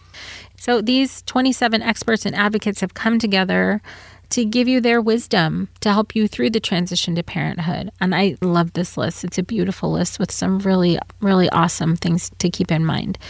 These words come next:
So you guys can go grab it from the podcast page on the website at w w w dot mom and mind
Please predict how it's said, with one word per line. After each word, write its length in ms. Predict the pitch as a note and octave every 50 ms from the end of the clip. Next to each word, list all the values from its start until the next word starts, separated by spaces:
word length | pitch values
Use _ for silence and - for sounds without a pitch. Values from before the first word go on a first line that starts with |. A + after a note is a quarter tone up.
| - - - - -
So 320 | - - - - A#3+ A#3 A3
you 140 | G#3+ G3+ G3
guys 260 | - G#3 G#3+ - -
can 160 | - A3+ G#3+
go 140 | G#3+ A3+ A3
grab 340 | G3+ - F3+ E3+ D#3+ E3 F#3+
it 240 | A#3+ D#4 - -
from 220 | - G#3+ G#3 G#3 G3+
the 80 | G3+
podcast 560 | - - F3+ F3+ F3+ - - F3 F3 - - -
page 580 | - G3 F#3+ G3+ G#3+ A#3 B3+ C4 - - - - - - -
on 220 | G3 F#3+ F#3 F#3+
the 100 | F#3+ F#3
website 680 | F3+ E3+ E3+ F#3 - - - G#3+ A3+ C#4 D#4 - - - - - - - - - - - - - -
at 300 | - G3+ G3+ F#3+ - G3
w 400 | - G3+ F#3 G3+ G#3 G#3+ A3 A3
w 340 | G3+ - F#3 F#3 F#3+ F#3 F#3
w 440 | F#3 F#3 F3 F3 G#3 B3+ C#4 C#4+ C#4
dot 260 | - F#3+ F3 F3 -
mom 480 | G3+ F3 F3 F3 F3 F3 F3+ F#3+ G3 - - -
and 460 | F#3 F#3 F3+ F#3 F#3 F#3 F#3+ F#3+ - - -
mind 460 | - F3 E3+ E3 E3+ F3+ F#3+ G#3+ A3+